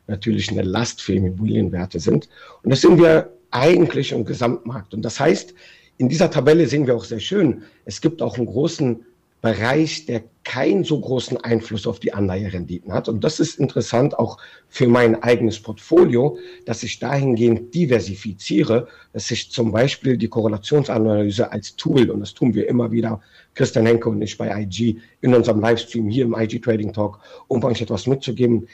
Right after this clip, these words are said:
Der Zusammenhang, den wir über die Korrelation messen, ist durchaus wichtig und der kann auch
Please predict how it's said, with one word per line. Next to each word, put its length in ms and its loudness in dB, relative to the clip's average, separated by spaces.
Der 120 0
Zusammenhang, 680 2
den 160 0
wir 60 2
über 120 -4
die 100 -8
Korrelation 560 -2
messen, 280 2
ist 100 -10
durchaus 460 -6
wichtig 380 0
und 160 -2
der 80 -2
kann 240 0
auch 240 -2